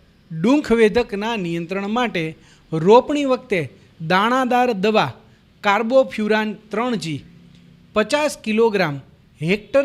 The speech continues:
દીઠ વાવેતર વખતે ચાસમાં આપવું. હવે વાત કરીશું કઠોળ પાકોની. તેમાં જોઈએ ચણા. સ્ટન્ટ વાયરસ રોગ મોલોમસી મારફતે ફેલાતો હોવાથી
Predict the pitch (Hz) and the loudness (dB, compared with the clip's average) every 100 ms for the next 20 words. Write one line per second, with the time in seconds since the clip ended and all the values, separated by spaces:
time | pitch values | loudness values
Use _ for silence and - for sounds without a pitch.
0 | 226 226 180 156 160 185 220 214 196 175 | 0 -6 -6 -6 -4 -2 -4 -4 -6 -8
1 | - 202 208 214 - _ _ - 208 196 | -4 -2 -2 -6 -20 _ _ -6 0 2
2 | - 208 226 240 185 190 151 131 - - | 0 -2 -4 -4 -4 -4 -4 -10 -10 -20
3 | - - - _ _ _ _ _ _ _ | -20 -20 -20 _ _ _ _ _ _ _
4 | _ _ _ _ _ - 160 262 208 185 | _ _ _ _ _ -2 2 4 4 2
5 | 180 180 170 160 233 269 226 - _ _ | 0 -2 -2 -2 -2 -4 -6 -16 _ _
6 | - - 196 175 147 139 139 120 113 - | -4 2 2 2 -2 -4 -8 -10 -14 -20
7 | _ _ _ _ _ _ _ _ 220 254 | _ _ _ _ _ _ _ _ 0 2
8 | 277 185 196 220 220 220 180 127 - _ | 2 0 0 0 -2 -2 -2 -4 -12 _
9 | _ _ - - 247 294 294 226 220 226 | _ _ -16 -4 -2 0 -2 0 0 0
10 | 220 160 196 170 - _ _ - 165 214 | -4 -2 -2 -2 -8 _ _ -4 2 2
11 | 285 254 233 233 208 165 156 214 220 214 | 4 2 -2 -4 -4 -4 -2 -2 0 -2
12 | - 151 165 175 202 220 269 190 160 | -4 -8 -8 -4 0 2 2 2 -2